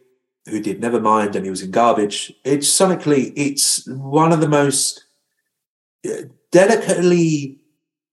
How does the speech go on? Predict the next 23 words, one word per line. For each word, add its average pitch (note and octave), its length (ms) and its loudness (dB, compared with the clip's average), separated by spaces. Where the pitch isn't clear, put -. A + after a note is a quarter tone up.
hedonistic. D#3+ 1040 2
It's D3 280 -2
so F#3+ 300 4
dynamic. D3 760 -2
At B2+ 180 -4
one D#3+ 180 0
moment, D#3 420 0
it's, - 380 -2
there's B2 180 -4
so E3 160 2
much C#3+ 200 -4
going A#2 220 -2
on, G#2+ 260 -2
and G2+ 120 -6
then G#2 120 -4
at G#2 60 -8
other A2 160 -4
moments, G#2+ 500 -4
it's - 180 -6
so G#2+ 720 -2
delicate - 500 -6
and - 140 -20
quiet F#3+ 480 -8